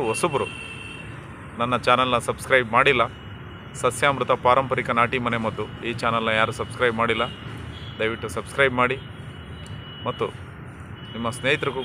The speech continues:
ಕೂಡ ಶೇರ್ ಮಾಡಿ. ಅರ್ಥವಾಗದೇ ಇರತಕ್ಕಂಥ ಯಾವುದೇ ವಿಷಯಗಳು ಇದ್ರೂ ಕೂಡ ನಮ್ಮ ಆಶ್ರಮದ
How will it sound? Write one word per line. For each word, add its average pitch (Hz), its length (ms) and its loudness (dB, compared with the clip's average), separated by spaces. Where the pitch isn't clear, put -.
ಕೂಡ 123 100 4
ಶೇರ್ 139 300 6
ಮಾಡಿ. 117 160 4
ಅರ್ಥವಾಗದೇ 156 500 6
ಇರತಕ್ಕಂಥ 127 340 -2
ಯಾವುದೇ 151 320 6
ವಿಷಯಗಳು 117 400 2
ಇದ್ರೂ 113 240 -4
ಕೂಡ 127 100 2
ನಮ್ಮ 117 120 0
ಆಶ್ರಮದ 123 420 2